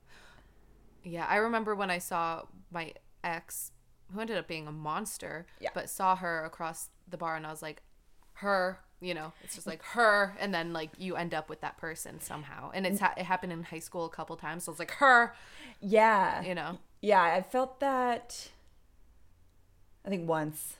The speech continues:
Speaker 1: Yeah.
Speaker 2: With my ex who I lived with, that, like, the first time I met him, which was a Halloween party, actually. Um,
Speaker 1: Spooky.
Speaker 2: that I just was like, the moment I walked in, I was like, "Oh,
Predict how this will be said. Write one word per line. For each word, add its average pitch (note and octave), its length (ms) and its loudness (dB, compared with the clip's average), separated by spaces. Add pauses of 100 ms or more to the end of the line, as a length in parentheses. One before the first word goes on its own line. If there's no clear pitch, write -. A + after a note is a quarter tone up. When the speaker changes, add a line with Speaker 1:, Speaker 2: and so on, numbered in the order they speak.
(300)
Speaker 1:
Yeah. E3 240 -12 (500)
Speaker 2:
With E3 320 2
my D#3 220 0
ex - 200 -6
who C3+ 360 -8
I D3 120 -4
lived C#3+ 300 -6
with, C#3 280 -2
that, - 120 -4
like, D3 140 -6
the - 80 -10
first D#3 240 -8
time C#3+ 140 -4
I - 20 -4
met A#2 180 -8
him, D3+ 280 -8
which F#4+ 220 0
was F#3+ 220 8
a F3 60 2
Halloween E3 440 -2
party, D#3 300 -4
actually. F3 480 -4 (460)
Um, F#3 360 4
Speaker 1:
Spooky. E4+ 500 -2 (580)
Speaker 2:
that F3+ 100 4
I D#3+ 60 6
just D#3+ 240 -2
was D#3 120 -6
like, D3+ 180 -2
the F3+ 60 -4
moment D#3 300 0
I - 40 2
walked C3 280 0
in, B2+ 140 -4
I B2 60 -4
was - 100 -10
like, - 180 -10
"Oh, A3 220 6